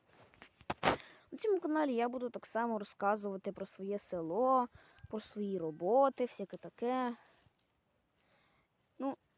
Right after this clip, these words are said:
потім дасться чути. Це поки що моє перше відео. Прошу вас строго не судити, це тільки моє перше відео на цьому каналі. Ось я вже розв'язав цей колик.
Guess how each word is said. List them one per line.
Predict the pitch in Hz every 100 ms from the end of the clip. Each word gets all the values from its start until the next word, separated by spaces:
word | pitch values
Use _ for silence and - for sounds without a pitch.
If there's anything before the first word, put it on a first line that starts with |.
| _ _ _ _ _ _ -
потім | 269 277 233
дасться | 202 - 190
чути. | - - -
Це | - 262
поки | 269 247
що | 247 226
моє | 208 190
перше | 202 190 180
відео. | 190 285 285 277 - - - _ -
Прошу | - 226 214
вас | 208
строго | - 214 208
не | 180
судити, | - - 285 269
це | - -
тільки | - 220
моє | 202 180
перше | - 269 285 247 240 - - -
відео | 208 214 233
на | 208
цьому | - 196
каналі. | - 175 165 139 - _
Ось | 269 277
я | 269
вже | 240 220 220 - - - -
розв'язав | 214 180 175 349
цей | - 320
колик. | 302 294 277 -